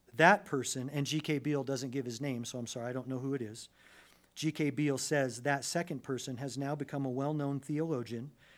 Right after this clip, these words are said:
and enjoys talking about Mildred the typist and her faithful witness for Christ that won him to salvation. Stand with me. Let's close in prayer.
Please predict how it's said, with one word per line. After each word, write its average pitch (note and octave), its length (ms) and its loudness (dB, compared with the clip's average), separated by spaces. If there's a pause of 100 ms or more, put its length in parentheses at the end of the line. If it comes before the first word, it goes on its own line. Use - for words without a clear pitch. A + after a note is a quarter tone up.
(180)
and D3 120 2
enjoys C#3+ 600 2
talking E3 520 0 (460)
about D3 340 2
Mildred E3+ 360 -2
the F#3 60 -6
typist A#2 580 -8 (600)
and D3+ 200 4
her D#3 80 4
faithful F3+ 480 4
witness D#3 340 -2
for C#3 140 -4
Christ - 580 -6 (640)
that C3 180 0
won C3+ 220 0
him G#2+ 320 -6 (400)
to B2 80 -6
salvation. G#2 560 -8 (880)
Stand C3+ 280 0
with G#2+ 120 -8
me. G#2+ 100 -12
Let's G#2 140 -16
close G2+ 220 -14
in G2 40 -16
prayer. - 220 -20